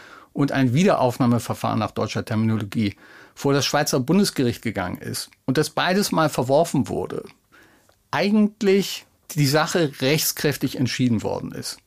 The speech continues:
Dann gibt es nach Ausschöpfung des nationalen Rechtswegs diesen Weg zum Europäischen Gerichtshof für Menschenrechte. Auch davon hat sie Gebrauch gemacht.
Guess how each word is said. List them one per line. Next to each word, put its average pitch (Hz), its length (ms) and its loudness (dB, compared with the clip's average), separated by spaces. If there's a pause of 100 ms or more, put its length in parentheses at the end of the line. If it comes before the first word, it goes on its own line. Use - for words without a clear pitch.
(500)
Dann 139 160 2
gibt 202 200 0
es 180 120 2
nach 175 200 2
Ausschöpfung 175 580 0
des 151 160 0
nationalen 170 520 0
Rechtswegs 170 680 -2 (760)
diesen 156 320 2
Weg 160 260 0
zum 147 300 2
Europäischen 143 640 2
Gerichtshof 143 520 0
für - 120 2
Menschenrechte. - 840 -2 (360)
Auch 139 180 2
davon 175 460 0
hat 139 120 -2
sie 123 140 -2
Gebrauch 120 460 0
gemacht. 190 520 0